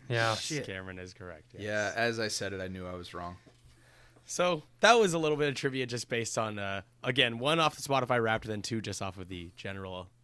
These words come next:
Speaker 2: of the show.
Speaker 3: Oh, that
Speaker 2: So
Speaker 3: was a mix of both?
Speaker 2: that was a mix of both.
Speaker 3: Oh,
Speaker 2: Yes, not,
Speaker 3: look at you.
Speaker 2: a lot of those were just me literally scrolling through our Anchor and deciding, uh,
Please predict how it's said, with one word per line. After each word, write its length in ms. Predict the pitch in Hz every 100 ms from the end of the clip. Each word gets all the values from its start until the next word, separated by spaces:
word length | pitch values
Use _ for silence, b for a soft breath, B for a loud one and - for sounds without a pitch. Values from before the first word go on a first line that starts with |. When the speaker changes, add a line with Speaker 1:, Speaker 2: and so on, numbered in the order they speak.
| _
Speaker 2:
of 160 | 95 90
the 80 | 92
show. 260 | - 90
Speaker 3:
Oh, 100 | 143
that 80 | 170
Speaker 2:
So 40 | 190
Speaker 3:
was 120 | 180
a 20 |
mix 240 | 170 170 -
of 80 |
both? 300 | 156 196 240 - - -
Speaker 2:
that 80 | 139
was 120 | 147
a 40 |
mix 180 | 160 156
of 120 | 139
both. 160 | 117 117
Speaker 3:
Oh, 100 | 147
Speaker 2:
Yes, 140 | 135 123 110
not, 100 | 120
Speaker 3:
look 80 | 135
at 140 | 165 -
you. 180 | 117 107
Speaker 2:
a 80 | 143
lot 200 | 165 202
of 80 | 220
those 200 | 214 196
were 140 | 170 160
just 180 | 160
me 240 | 151 175 175
literally 340 | 151 147 147
scrolling 280 | 135 139 135 - - - _ - 135
through 100 | 131
our 60 | 123 98
Anchor 300 | 117 113 98
and 140 | 95
deciding, 480 | 95 - 92 95
uh, 40 | 95